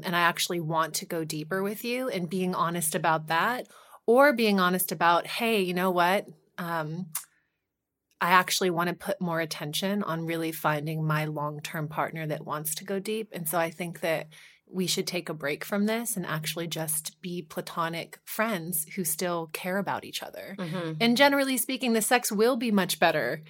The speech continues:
Speaker 1: if that's the case, because both people actually care for each other. So they're coming to this experience that's, um,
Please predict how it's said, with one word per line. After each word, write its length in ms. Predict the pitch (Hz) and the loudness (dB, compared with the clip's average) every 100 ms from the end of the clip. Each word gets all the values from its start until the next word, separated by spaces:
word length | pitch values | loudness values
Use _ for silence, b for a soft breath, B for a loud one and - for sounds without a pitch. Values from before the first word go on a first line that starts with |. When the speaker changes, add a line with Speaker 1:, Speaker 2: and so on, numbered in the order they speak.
| b b b | b b b
Speaker 1:
if 160 | 202 196 | 0 2
that's 580 | 190 190 185 - - - | 8 8 8 4 -4 -4
the 100 | 180 | -6
case, 420 | 165 214 277 226 - | -4 0 0 0 -2
because 300 | 185 190 175 | 0 0 0
both 380 | 160 190 196 | 4 4 4
people 280 | - 208 190 | -4 -4 2
actually 520 | 165 185 - 180 170 | 4 4 0 -2 -4
care 380 | 160 - 185 202 | -4 -2 2 2
for 180 | 202 180 | 2 0
each 200 | 160 156 | 0 0
other. 280 | 151 110 151 | 0 0 -4
So 100 | 180 | -2
they're 160 | 160 | -2
coming 680 | 160 - 196 202 190 180 185 B B B | -4 -2 2 4 4 2 -4 B B B
to 220 | - 233 | 0 2
this 180 | 208 190 185 | 4 4 0
experience 760 | - - 196 240 214 180 175 | -4 -2 2 4 4 2 0
that's, 360 | - 170 165 - B B B B | 0 0 0 -6 B B B B
um, 440 | 175 170 165 160 | 2 2 0 -4